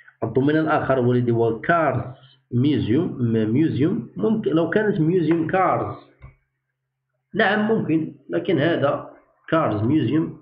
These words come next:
صراحةً قمت بقلب الحروف أو قلب الكلمات، ذلك الضمان غير جيد. الضمان الآخر من أختنا الكريمة والذي هو موا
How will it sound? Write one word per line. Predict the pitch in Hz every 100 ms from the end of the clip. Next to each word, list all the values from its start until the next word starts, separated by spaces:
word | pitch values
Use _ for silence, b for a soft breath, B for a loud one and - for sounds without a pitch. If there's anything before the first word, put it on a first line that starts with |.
| _ _ -
صراحةً | 170 143 139 165 156 - B B B B 208
قمت | 208 190
بقلب | 175 165 196 175 123
الحروف | 120 110 127 117 - - -
أو | 123
قلب | - 165 127 117
الكلمات، | - 123 - 160 170 - B B B -
ذلك | 165 165
الضمان | 160 160 135 151 156 151 - -
غير | 113 135 117
جيد. | 117 117 - - - _ _ _ _ _ _ _ -
الضمان | 120 156 175
الآخر | 175 165 151 147 143
من | 139
أختنا | 127 - 139
الكريمة | 123 135 135 131 120
والذي | 117 120 120
هو | 117 120 117
موا | 113 127 156 151 -